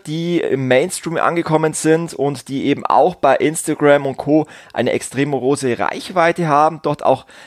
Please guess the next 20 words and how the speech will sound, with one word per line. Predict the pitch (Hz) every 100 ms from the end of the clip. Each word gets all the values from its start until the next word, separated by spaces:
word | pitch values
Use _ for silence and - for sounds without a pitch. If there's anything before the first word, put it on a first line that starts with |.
| -
ähm, | 147 120 123 127 123
ab | 147
und | 196
zu | - 170
auch | 151
mal | 131 123 101 90
Werbung | 101 175 196 185 170
machen, | 165 175 170 - - - - -
aber | 135 156
natürlich | 160 - 156 147
auch | - 135
von | 131
Kooperationen | 120 131 135 120 - 139 175 170
leben, | 151 156 156 127
wie | 139
zum | -
Beispiel | 123 127 - 127
mit, | 123 123 120
äh, | - 110 110
Nike | 107 107 170 - 165 160 156